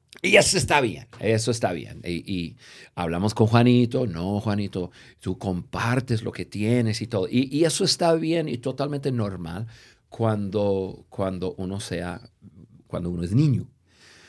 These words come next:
Pero imagínense ese, ese escenario, pero con un adulto.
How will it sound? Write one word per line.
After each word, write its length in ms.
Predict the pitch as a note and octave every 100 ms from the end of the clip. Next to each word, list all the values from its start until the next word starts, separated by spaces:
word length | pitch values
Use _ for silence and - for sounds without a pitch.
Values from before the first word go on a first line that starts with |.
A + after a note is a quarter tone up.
| - _ _
Pero 320 | F#3 F#3 G3 -
imagínense 1040 | F#3+ G#3 F3+ - - B3+ E3+ A3+ A#3 - F3
ese, 460 | - G3+ F#3+ F3+ D3+
ese 220 | C#3+ F#3+
escenario, 800 | F#3 - F3 D3+ C#3 A2+ G#2+ A2+
pero 280 | B2 A#2 A#2
con 180 | A#2+ A2+
un 140 | A2+ A2+
adulto. 540 | A#2+ D3 F2+ -